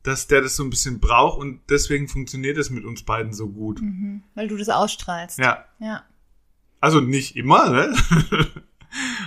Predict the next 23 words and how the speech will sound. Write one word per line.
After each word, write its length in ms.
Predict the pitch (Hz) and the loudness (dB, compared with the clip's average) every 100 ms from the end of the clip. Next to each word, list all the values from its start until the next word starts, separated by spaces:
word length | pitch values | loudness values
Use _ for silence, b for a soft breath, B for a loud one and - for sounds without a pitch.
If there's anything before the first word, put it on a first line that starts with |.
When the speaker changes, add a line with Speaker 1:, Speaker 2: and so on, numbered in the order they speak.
| B | B
Speaker 1:
Aber 160 | 139 | 6
ich 80 | 151 | 6
glaub 160 | 151 127 | 6 4
schon, 160 | 156 | 2
dass 160 | 170 156 | 2 0
ich 80 | 156 | -4
diese 260 | 139 139 | -4 -4
Eigenschaften 600 | 110 123 120 123 - 110 107 | -2 -4 -4 -4 -6 -6 0
hab, 300 | 160 190 - | 0 0 -8
Ruhe 340 | 110 135 160 | -2 2 2
und 120 | 143 131 | 2 0
Kraft 320 | 127 131 - - _ _ _ - | 2 2 0 -14 _ _ _ -4
zur 160 | 139 | -2
gleichen, 400 | 135 127 127 127 | 2 2 4 0
zur 200 | - - | -2 -6
selben 400 | 127 156 160 147 | 2 4 4 0
Zeit. 360 | - 151 147 - | 2 6 6 4
Speaker 2:
Mhm. 460 | 220 208 180 190 196 | 2 0 -2 -8 -8
Speaker 1:
Diese, 300 | 127 131 117 _ _ _ _ _ _ _ _ _ _ - | -6 -8 -10 _ _ _ _ _ _ _ _ _ _ -12
dieses 420 | 123 131 120 - | -8 -6 -4 -2
Paradoxe 1000 | - 127 123 117 156 - 185 190 202 165 | 4 6 4 4 2 2 0 2 0 -4
gleichzeitig. 800 | 143 156 156 - - 110 - 101 | 2 6 6 4 2 2 -4 -10
Speaker 2:
Mhm. 460 | 101 101 175 190 | -8 -8 -10 -14